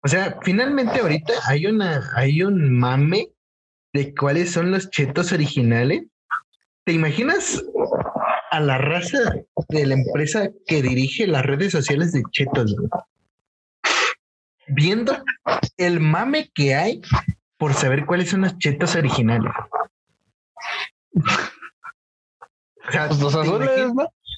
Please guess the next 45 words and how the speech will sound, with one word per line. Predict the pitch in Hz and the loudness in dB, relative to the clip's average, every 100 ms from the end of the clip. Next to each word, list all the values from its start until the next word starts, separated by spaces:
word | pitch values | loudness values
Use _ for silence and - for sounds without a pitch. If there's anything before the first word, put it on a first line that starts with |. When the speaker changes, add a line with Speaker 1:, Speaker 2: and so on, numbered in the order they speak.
| - - - - - - _ - | -6 0 2 2 0 -8 _ -2
Speaker 1:
Sí, | |
güey, | 370 277 175 | 0 2 2
los | 131 - | 0 0
azules, | - 277 302 | 0 0 0
estamos | 226 - 294 196 | 0 -2 0 0
de | - | 0
acuerdo | 240 - - 262 | 0 2 0 0
con | - | 0
los | - | -2
azules. | - - 311 208 - | -2 -2 -2 -2 -2
Speaker 2:
<laughs> | - - - - - 233 | -4 -4 -4 -2 -2 -2
O | 214 | 0
sea, | 208 185 | 2 2
hicieron | 165 170 196 196 | 2 2 2 0
la | 185 | 0
guerra | 185 185 180 | 0 2 0
aquí | 170 175 | 0 0
también, | 190 170 160 160 | 0 0 0 0
güey. | 160 | 2
Yo | 156 | 2
digo | 214 262 | 0 0
que | 226 | 0
son | 202 | 2
los | 202 214 | 2 0
Speaker 1:
Es | 214 | 0
más, | 277 | 0
Speaker 2:
azules, | 143 143 | 2 2
Speaker 1:
es | 220 | 2
Speaker 2:
güey. | 254 | 2
Speaker 1:
más, | 269 269 | 0 0
en | 240 | 0
los | 214 | 0
comentarios | 220 202 196 175 240 311 381 185 | 0 2 2 0 0 2 0 0
de | |
aquí | 139 - 311 - | -2 -2 -4 -4
pongan | 196 220 269 247 - | -2 0 0 -2 -2
cuáles | 180 220 226 | 0 0 0
son | 208 | 0
para | 226 190 | 0 0
ustedes | - 165 269 | 0 0 2
los | 117 - | 0 0
chetos | - 190 190 311 | -2 -2 0 0
originales. | 156 127 - 123 123 - - - - - - - - - - - | 0 0 0 2 2 0 -4 -8 -16 -20 -20 -20 -10 -4 -2 -2
Speaker 2:
Simón, | 139 113 107 117 113 | 0 2 2 2 0
sí. | - 107 | 0 0